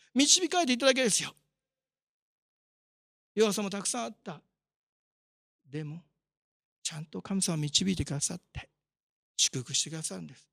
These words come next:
私の歩みを主に信頼し、主に頼っていこうじゃありませんか。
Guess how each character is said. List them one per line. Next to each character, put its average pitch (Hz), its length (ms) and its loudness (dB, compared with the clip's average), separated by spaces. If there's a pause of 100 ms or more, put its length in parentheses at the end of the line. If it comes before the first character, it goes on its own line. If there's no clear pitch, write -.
(960)
私 156 420 2
の 143 60 0
歩 151 220 -6
み 143 80 -16
を - 20 -20 (460)
主 - 160 2
に 147 100 -4
信 156 300 0
頼 151 160 -16
し、 - 220 -2 (260)
主 - 160 8
に 156 80 10
頼 156 240 4
っ 208 60 -4
て - 100 -4
い 151 80 -2
こ 240 120 -8
う 254 40 -6
じ 202 80 -12
ゃ 147 40 -10
あ - 20 -12
り 123 80 -14
ま - 40 -20
せ - 80 -20
ん 262 40 -20
か。 - 180 -20